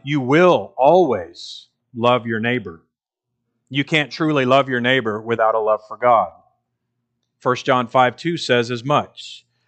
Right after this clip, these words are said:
"By this we know that we love the children of God, when we love God and obey his commandments."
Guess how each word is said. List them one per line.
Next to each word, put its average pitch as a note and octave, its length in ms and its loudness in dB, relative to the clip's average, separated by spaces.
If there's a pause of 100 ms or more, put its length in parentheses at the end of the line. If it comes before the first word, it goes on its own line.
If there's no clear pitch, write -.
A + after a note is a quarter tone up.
(120)
"By A#2+ 160 2
this D3 300 0
we D3+ 160 0
know D3 260 2
that D#3 160 -2
we D3 140 -2
love D3 320 4
the C#3 100 0
children D3+ 400 -6
of C3+ 160 -10
God, A#2 480 2 (440)
when C3+ 180 -6
we C3 120 0
love D#3 680 2
God A2+ 440 0 (120)
and F3 680 -2
obey B2+ 360 0
his C3+ 160 -10
commandments." C3 880 -8